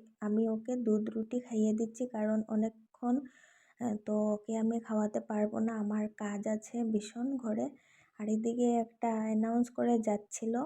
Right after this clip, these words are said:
কি জানি বলে, তো ও শুনতে গেছে ওই জানালা দিয়ে। আর এদিকে দেখো ওকে খা-, খাই-, খাইয়ে আমি আসলাম। এই যে কাপড়গুলি ধোবো, অনেক কাপড়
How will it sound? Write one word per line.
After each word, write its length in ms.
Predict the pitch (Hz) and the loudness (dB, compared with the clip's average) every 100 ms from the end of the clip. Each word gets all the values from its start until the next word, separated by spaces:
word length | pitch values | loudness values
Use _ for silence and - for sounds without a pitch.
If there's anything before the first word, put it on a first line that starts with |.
| - _ _ | -6 _ _
কি 220 | - 220 | 0 2
জানি 360 | 220 226 220 233 | 2 2 2 2
বলে, 420 | 214 214 226 320 - - _ - | 2 2 2 0 -6 -20 _ -4
তো 80 | 214 214 | 2 4
ও 140 | 208 208 | 6 4
শুনতে 460 | - 220 208 226 | 4 2 4 4
গেছে 300 | 220 220 220 | 2 2 2
ওই 200 | 208 220 | 2 2
জানালা 460 | 220 220 214 214 214 | 2 -2 0 0 0
দিয়ে। 280 | 220 247 - _ _ _ _ _ 233 | 0 -2 -4 _ _ _ _ _ -6
আর 120 | 208 | 2
এদিকে 360 | 208 214 233 226 | 2 4 2 2
দেখো 380 | 214 214 233 220 | 2 2 -2 -4
ওকে 180 | 226 | -4
খা-, 500 | 226 - 220 214 214 220 | -10 -10 -6 -4 -4 -6
খাই-, 300 | - 214 214 | -8 -4 -2
খাইয়ে 640 | 214 - 233 214 214 262 - - - - - | -4 -10 -2 0 2 0 -4 -16 -20 -20 -6
আমি 260 | 214 214 | 0 2
আসলাম। 520 | 214 214 - 220 208 | 2 -2 -6 -4 -2
এই 200 | 202 208 | 2 2
যে 140 | 208 220 | 2 -2
কাপড়গুলি 760 | 208 196 220 214 220 226 226 233 _ _ - | -6 -8 -2 0 0 -2 -4 -8 _ _ -10
ধোবো, 380 | 202 214 226 240 | -6 -2 0 0
অনেক 400 | 226 220 247 254 | 2 2 2 -2
কাপড় 480 | 226 214 226 220 | -8 -4 0 0